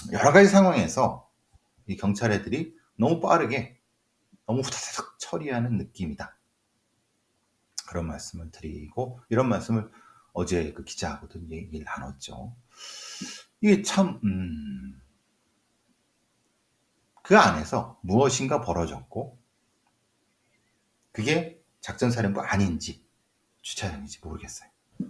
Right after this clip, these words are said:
그건 확실히 수사를 통해 밝혀져야 될 거고, 음, 그리고 그 안에 본인만 알고 있었는지 아니면 다른 간부들이 혹시 알아차렸는데 은폐하려고 한 거 아닌가.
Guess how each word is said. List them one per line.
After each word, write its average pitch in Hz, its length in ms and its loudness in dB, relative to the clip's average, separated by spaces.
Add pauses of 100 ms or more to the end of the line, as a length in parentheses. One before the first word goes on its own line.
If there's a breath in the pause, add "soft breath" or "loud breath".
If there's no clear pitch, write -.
(680)
그건 107 180 -4
확실히 104 360 -2
수사를 - 280 -4
통해 95 140 -8
밝혀져야 78 460 -12
될 - 140 -18
거고, - 240 -16 (1040)
음, 78 540 -12
그리고 107 240 4
그 113 180 6
안에 104 460 0 (600)
본인만 120 680 4 (260)
알고 95 260 2
있었는지 76 360 -6
아니면 110 440 -2
다른 - 480 -4 (280)
간부들이 95 840 0
혹시 196 480 -2 (1200)
알아차렸는데 110 920 2
은폐하려고 117 520 0
한 107 120 -4
거 101 100 -10
아닌가. 82 440 -8